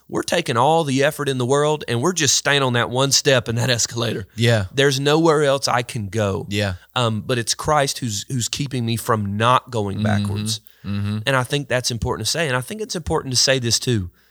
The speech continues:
Speaker 1: because one of the things when we start talking about doubt, there's a couple of scriptures that pop up in people's mind when Hebrews tells us that without faith,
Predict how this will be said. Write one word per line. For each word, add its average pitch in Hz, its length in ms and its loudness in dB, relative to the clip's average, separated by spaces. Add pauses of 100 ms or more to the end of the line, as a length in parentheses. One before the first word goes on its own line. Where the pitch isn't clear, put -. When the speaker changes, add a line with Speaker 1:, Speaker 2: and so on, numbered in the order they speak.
(460)
Speaker 1:
because 127 420 2
one 139 180 -2
of 196 80 -2
the 175 100 -2
things 131 380 -2
when 113 100 -2
we 131 100 -2
start - 260 -2
talking 143 180 -2
about 113 260 -2
doubt, 143 440 -6
there's 113 180 -2
a 107 60 -6
couple 147 320 -4
of 120 100 -4
scriptures 101 640 -2 (300)
that - 200 0
pop 127 280 0
up 131 160 0
in 120 100 -2
people's 110 420 -6
mind 98 380 -6 (420)
when 120 240 -2
Hebrews 143 560 0
tells 113 340 0
us 101 140 -6
that - 180 -2
without 120 340 2
faith, 107 300 -2